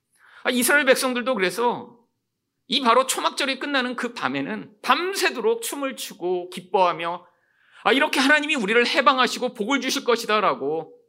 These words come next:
사람들이 모여 엄청난 환희의 시간을 보냈는데, 아마 그때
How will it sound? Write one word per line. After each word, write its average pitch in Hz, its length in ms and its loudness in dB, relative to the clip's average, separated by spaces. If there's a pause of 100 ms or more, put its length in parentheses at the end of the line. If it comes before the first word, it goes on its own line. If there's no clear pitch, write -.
(220)
사람들이 151 440 -6
모여 135 580 0 (140)
엄청난 247 880 -2 (220)
환희의 247 380 -6
시간을 156 360 -10
보냈는데, 113 580 -16 (640)
아마 - 240 -20
그때 139 640 -2